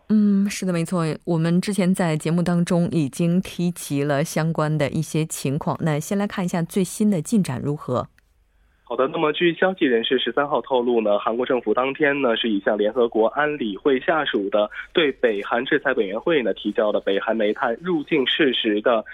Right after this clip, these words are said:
Speaker 2: 一个调查报告。那么报告称呢，北韩关税厅呢是以涉嫌非法进口、走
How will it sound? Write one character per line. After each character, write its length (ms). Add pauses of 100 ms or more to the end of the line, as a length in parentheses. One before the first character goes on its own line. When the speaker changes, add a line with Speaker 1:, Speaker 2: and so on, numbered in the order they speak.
(120)
Speaker 2:
一 60
个 80
调 140
查 100
报 160
告。 280 (280)
那 80
么 100
报 140
告 160
称 240
呢， 160
北 220
韩 240
关 240
税 180
厅 280
呢 180
是 160
以 140
涉 180
嫌 160
非 160
法 140
进 180
口、 300
走 240